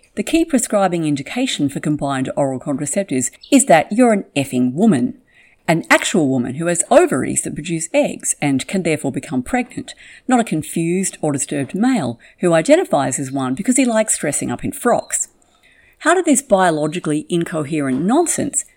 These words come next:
manage to get published in a peer-reviewed medical journal, you ask? <laughs> Easy. It was published in a jamma journal, the ultimate academic woke hole. The control group was simply described as, quote, "women with natural menstrual cycles,"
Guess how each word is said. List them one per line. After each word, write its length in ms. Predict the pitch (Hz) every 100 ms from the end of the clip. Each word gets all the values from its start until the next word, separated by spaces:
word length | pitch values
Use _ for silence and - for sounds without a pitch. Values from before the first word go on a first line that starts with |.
| -
manage 360 | 190 277 277
to 40 | 190
get 220 | 170 -
published 400 | - 160 254 -
in 80 | 185
a 60 |
peer-reviewed 640 | 143 - 208 214 170 160 135
medical 340 | 139 165 254
journal, 340 | 220 247 254 254
you 200 | 247 247
ask? 340 | 285 339 - _ - -
<laughs> 300 | 208 - -
Easy. 400 | 220 220 147 127 - -
It 100 | -
was 140 | 285 277
published 440 | - 151 156 -
in 80 | 240
a 40 |
jamma 460 | 247 - 254 233 175
journal, 460 | 143 123 120 104 - - -
the 120 | 185 -
ultimate 420 | 247 220 147 -
academic 460 | 165 170 165 175 180
woke 360 | 147 139 143 -
hole. 340 | - - - _ _ _ _ _ _ _
The 100 | -
control 400 | 208 226 302 370
group 240 | 285 160 -
was 100 | 190
simply 280 | 202 202 202
described 440 | 196 - 165 151
as, 200 | 151 -
quote, 340 | - 160 156 -
"women 400 | 160 254 226 143
with 180 | 151 175
natural 440 | 139 - - 123
menstrual 500 | 127 196 294 - 127
cycles," 560 | 117 123 113 - 117 -